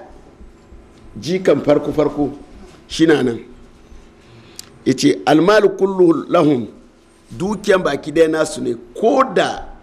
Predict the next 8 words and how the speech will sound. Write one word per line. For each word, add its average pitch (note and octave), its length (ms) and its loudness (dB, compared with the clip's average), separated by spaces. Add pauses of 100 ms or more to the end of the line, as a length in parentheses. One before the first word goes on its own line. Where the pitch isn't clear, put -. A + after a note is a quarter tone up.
(840)
baban D3 640 2
nasu, F3 480 -2 (920)
ya D#3+ 120 4
kakan E3+ 460 0
nasu E3 320 -2
ya D3+ 180 2
bari D3+ 260 2
shakikai, - 680 -8